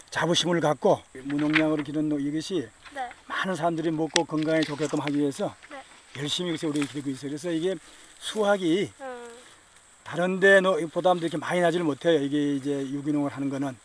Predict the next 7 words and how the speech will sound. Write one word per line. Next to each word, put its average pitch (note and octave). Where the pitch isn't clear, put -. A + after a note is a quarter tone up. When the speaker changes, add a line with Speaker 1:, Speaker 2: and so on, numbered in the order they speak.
Speaker 1:
조금 D#3+
수량이 E3+
떨어지지만은 F3
Speaker 2:
네. C4
Speaker 1:
그래도 D#3+
이걸 D3+
한다고. B2